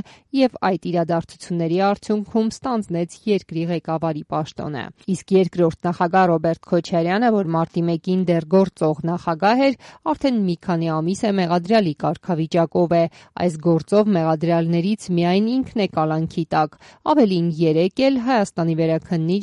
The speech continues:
դատարանը մերժել է նրա խափանման միջոցը փոխելու պաշտպանների բողոքը»։ Ժողովուրդն ամփոփում է. «Այսպիսով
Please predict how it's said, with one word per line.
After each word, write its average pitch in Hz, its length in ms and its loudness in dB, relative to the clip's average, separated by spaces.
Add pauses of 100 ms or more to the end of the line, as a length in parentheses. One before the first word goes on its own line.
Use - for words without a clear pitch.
դատարանը 240 640 2
մերժել 175 400 0
է 208 120 2
նրա 165 260 -2
խափանման 160 560 -4 (100)
միջոցը 170 480 -2
փոխելու 170 540 -2
պաշտպանների 214 800 -2
բողոքը»։ 156 520 -4 (280)
Ժողովուրդն 214 500 4
ամփոփում 180 600 0
է. 165 80 0 (200)
«Այսպիսով 190 480 0